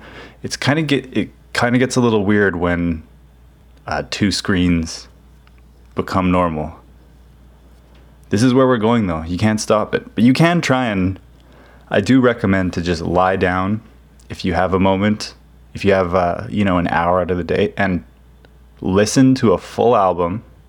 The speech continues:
lying down, front to back, without checking your phone or anything.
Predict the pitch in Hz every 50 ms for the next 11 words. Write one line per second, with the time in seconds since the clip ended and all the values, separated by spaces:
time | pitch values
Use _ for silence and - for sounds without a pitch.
0 | - - - - - - - 90 90 92 101 107 107 107 98 92 85 80 80 85
1 | 101 107 - - - - - - - - - - - - - - - - - -
2 | - - - - - - - - - - - - - - - - - - 107 107
3 | - - 107 90 95 90 80 82 - - 92 92 90 - 92 92 98 - - 101
4 | 95 85 - 101 95 90 87 85 - 87 85 85 82 82 82 80 80 - - 71
5 | 69 82